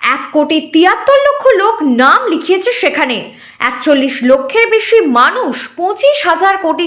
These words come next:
টাকার বেশি সুবিধা পেয়ে গেছে। মমতা বন্দ্যোপাধ্যায় শ্রমিকদের সামাজিক সুরক্ষায় এক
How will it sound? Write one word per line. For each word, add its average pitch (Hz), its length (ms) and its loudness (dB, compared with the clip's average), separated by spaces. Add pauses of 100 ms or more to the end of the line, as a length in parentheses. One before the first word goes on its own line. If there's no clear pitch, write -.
টাকার 349 420 0
বেশি 440 320 0 (500)
সুবিধা 453 500 4
পেয়ে 294 220 2
গেছে। 220 360 0 (520)
মমতা 277 340 2
বন্দ্যোপাধ্যায় 285 680 2
শ্রমিকদের 392 480 0 (100)
সামাজিক 466 380 2
সুরক্ষায় 440 560 0 (300)
এক 269 120 -4